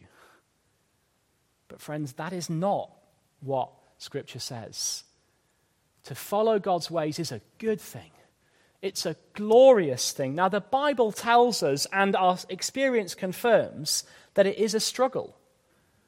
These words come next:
But we should never think that living God's way, devoting ourselves to him in heart, soul, and mind and strength,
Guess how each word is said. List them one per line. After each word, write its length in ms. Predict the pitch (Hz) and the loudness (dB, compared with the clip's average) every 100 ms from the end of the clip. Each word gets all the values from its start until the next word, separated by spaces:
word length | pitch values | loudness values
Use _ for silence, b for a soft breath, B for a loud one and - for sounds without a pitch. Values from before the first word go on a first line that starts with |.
| _ _ _ _ _ _ | _ _ _ _ _ _
But 200 | 185 - | -4 -2
we 220 | 214 254 | -2 -2
should 340 | 240 - 254 233 | -2 -4 -6 -4
never 580 | 254 262 269 277 277 269 | -2 0 0 0 0 -2
think 560 | - 262 247 175 - | 2 0 2 -4 -4
that 160 | 175 165 | -2 2
living 420 | 202 220 226 220 | 4 4 4 -2
God's 300 | 208 202 170 | 0 0 0
way, 540 | 196 190 147 90 139 190 B B - | 2 4 4 -4 -10 -12 B B 4
devoting 640 | 202 170 233 269 - 226 | 4 8 8 8 6 4
ourselves 580 | 208 196 - 208 196 - | 6 6 6 8 8 4
to 80 | 196 | -4
him 220 | 175 208 | -2 -2
in 120 | 160 | -2
heart, 400 | 160 233 254 226 | 0 2 4 2
soul, 400 | - 233 220 208 | 2 6 6 6
and 100 | 196 | 2
mind 340 | 208 220 208 190 | 2 2 0 -2
and 120 | 190 | -4
strength, 640 | - 214 180 107 - - | 2 4 4 0 -14 -18